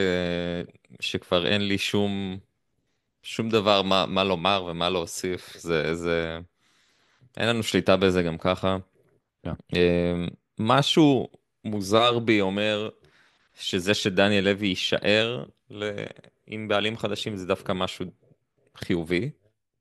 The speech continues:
Speaker 1: באיזשהו מקום. <laughs>
Speaker 2: להשאיר את הזהות הלוזרית.
Speaker 1: כאילו שכן, שזה לא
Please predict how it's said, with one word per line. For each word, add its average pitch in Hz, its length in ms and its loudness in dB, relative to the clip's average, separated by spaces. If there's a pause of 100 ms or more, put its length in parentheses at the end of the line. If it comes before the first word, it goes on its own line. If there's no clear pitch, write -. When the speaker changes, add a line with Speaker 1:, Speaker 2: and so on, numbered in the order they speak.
(160)
Speaker 1:
באיזשהו 92 420 0
מקום. - 300 2 (320)
<laughs> - 280 -10
Speaker 2:
להשאיר 85 460 2
את - 140 -4
הזהות 90 840 0
הלוזרית. 82 1400 -2 (840)
Speaker 1:
כאילו 156 500 4
שכן, 160 540 2
שזה 110 280 0
לא 135 100 6